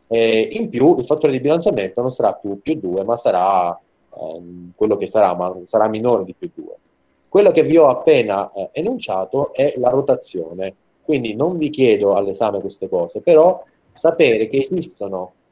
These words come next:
eh, dei, delle rotazioni di tipo sinistra-sinistra, destra-destra, sinistra-destra, destra-sinistra, cioè ci sono quattro casi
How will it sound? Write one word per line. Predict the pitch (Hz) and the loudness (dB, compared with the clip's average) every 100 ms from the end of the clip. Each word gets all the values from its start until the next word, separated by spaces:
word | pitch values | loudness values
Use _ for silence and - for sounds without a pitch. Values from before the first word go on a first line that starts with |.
| _ _ - | _ _ -4
eh, | 104 104 98 98 98 95 - | 0 2 2 0 0 -2 -6
dei, | _ 110 127 123 123 120 120 | _ 0 2 2 0 -4 -2
delle | 127 131 | 0 4
rotazioni | 135 143 143 - - 208 131 98 101 101 | 4 4 2 -2 2 4 6 2 -4 -8
di | 113 | -10
tipo | - 151 - 120 117 107 104 | -2 -2 2 6 6 4 0
sinistra-sinistra, | - 104 117 123 123 120 120 - 117 | -8 -12 -6 -4 -2 -4 -8 -4 -2
destra-destra, | 113 117 - 117 113 110 - 113 | 0 -2 -2 0 0 0 -4 -6
sinistra-destra, | 104 110 - 107 107 107 - 101 | -6 -10 -6 0 0 0 -4 -2
destra-sinistra, | 107 110 107 110 104 - - 98 - _ _ _ | -2 -4 -6 -6 -10 -10 -4 -4 -4 _ _ _
cioè | - 147 117 - | 4 6 4 -2
ci | |
sono | 135 147 131 | 0 2 4
quattro | 185 185 147 | 4 4 4
casi | 123 95 87 107 120 | 4 2 2 -4 -10